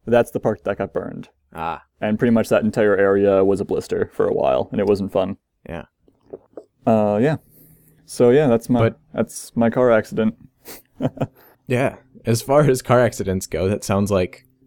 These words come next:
Speaker 1: Yeah, definitely.
Speaker 2: not a
Speaker 1: Not,
Speaker 2: terrible
Speaker 1: not
Speaker 2: one.
Speaker 1: a bad one. Not a bad one. It, I wish it didn't happen, of course, but if it was
Speaker 2: Mm-hmm.
Speaker 1: going to happen, I'm glad it happened like that because, you know, it wasn't my fault and stuff, so no one w-, got hurt.
Speaker 2: Yeah.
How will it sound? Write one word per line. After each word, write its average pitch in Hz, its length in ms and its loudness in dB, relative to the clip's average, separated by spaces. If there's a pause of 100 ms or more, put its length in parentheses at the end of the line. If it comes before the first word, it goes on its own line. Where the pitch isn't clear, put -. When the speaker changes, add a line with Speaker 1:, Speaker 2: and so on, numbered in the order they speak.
Speaker 1:
Yeah, 165 240 2
definitely. 127 340 -4
Speaker 2:
not 104 260 2
a 101 40 -2
Speaker 1:
Not, - 100 -6
Speaker 2:
terrible 127 400 2
Speaker 1:
not 151 100 2
Speaker 2:
one. 160 120 2
Speaker 1:
a - 20 4
bad 139 100 2
one. 139 300 -4 (240)
Not 120 160 -4
a - 20 -6
bad 110 200 0
one. 110 280 -2 (160)
It, 120 200 0 (760)
I 120 120 4
wish 123 160 4
it 113 80 -12
didn't 131 180 -2
happen, 127 380 0
of 113 100 -4
course, 131 400 2
but 110 320 2 (160)
if 127 200 2
it 113 200 -4
was 120 220 2
Speaker 2:
Mm-hmm. - 40 -4
Speaker 1:
going 127 160 4
to 110 60 0
happen, 151 480 -2
I'm 110 180 2
glad 113 200 2
it 110 60 0
happened 113 300 2
like 110 200 0
that 131 240 0 (200)
because, 104 840 -4 (220)
you 110 100 -4
know, 117 200 2
it 101 120 -2 (100)
wasn't 113 260 0
my 110 100 2
fault 139 280 0
and 143 120 -4
stuff, 160 480 -4
so 107 360 0 (220)
no 120 140 2
one 117 120 4
w-, 117 180 2
got 110 180 0
hurt. 147 380 -2
Speaker 2:
Yeah. 92 200 -2